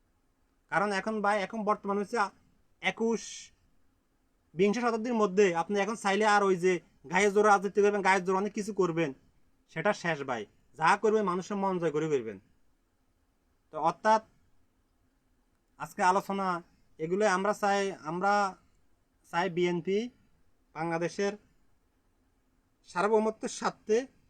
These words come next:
বাংলাদেশের সার্বভৌমত্ব টিকাইতে হলে বিএনপিকে অবশ্যই প্রয়োজন। অর্থাৎ বিএনপি যারা চিহ্নিত রয়ের এজেন্ট, এদেরকে বিএনপির হাইকমান্ড, হাইকমান্ড থেকে সরিয়ে বিএনপি যারা দেশপ্রেম সৈনিক, জাতীয়তাবাদ,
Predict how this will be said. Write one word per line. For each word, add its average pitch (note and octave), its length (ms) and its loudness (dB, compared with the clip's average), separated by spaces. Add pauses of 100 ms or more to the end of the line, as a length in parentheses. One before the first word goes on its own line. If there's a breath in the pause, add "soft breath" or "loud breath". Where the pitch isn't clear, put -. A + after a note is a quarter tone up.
(240)
বাংলাদেশের F#3+ 480 0 (140)
সার্বভৌমত্ব G#3+ 480 0
টিকাইতে F#3+ 340 4
হলে A3 180 4
বিএনপিকে G3+ 480 2
অবশ্যই G3 340 2
প্রয়োজন। G3 400 2 (640)
অর্থাৎ A#3 320 0 (220)
বিএনপি G#3 320 4 (100)
যারা G#3+ 200 4 (480)
চিহ্নিত A3 260 2 (100)
রয়ের A3 260 6
এজেন্ট, A3 280 0 (440)
এদেরকে G#3+ 360 2 (100)
বিএনপির G#3+ 320 0
হাইকমান্ড, A3 500 0
হাইকমান্ড A3 460 -2 (100)
থেকে A3+ 160 -4 (160)
সরিয়ে G#3+ 320 6 (1000)
বিএনপি F#3+ 400 2
যারা G3 180 4 (460)
দেশপ্রেম F#3+ 380 0 (100)
সৈনিক, G3+ 320 0 (680)
জাতীয়তাবাদ, G3 600 4